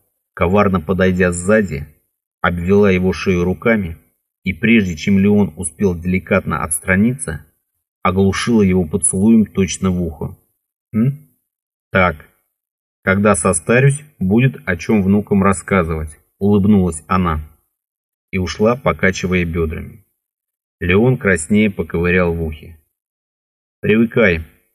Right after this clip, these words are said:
посоветовал умнейший. Уставшие дракончики трусили расхлябанной рысцой, часто спотыкаясь на подъёмах и рискуя сломать себе шею на спусках.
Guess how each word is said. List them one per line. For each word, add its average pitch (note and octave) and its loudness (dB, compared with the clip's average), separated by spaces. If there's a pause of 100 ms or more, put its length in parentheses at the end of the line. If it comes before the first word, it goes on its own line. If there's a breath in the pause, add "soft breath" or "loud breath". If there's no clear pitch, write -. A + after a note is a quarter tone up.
(140)
посоветовал E2+ -2
умнейший. F2 -6 (1120)
Уставшие C#3 2
дракончики A2+ 2
трусили A2 2
расхлябанной G2 2
рысцой, F2 -4 (380)
часто A#2 0
спотыкаясь G#2+ 0
на E2 -4
подъёмах G2 0 (220)
и G2 -2
рискуя F#2+ 0
сломать F#2 0
себе D#2+ -4
шею G2 0
на F#2 2
спусках. - -16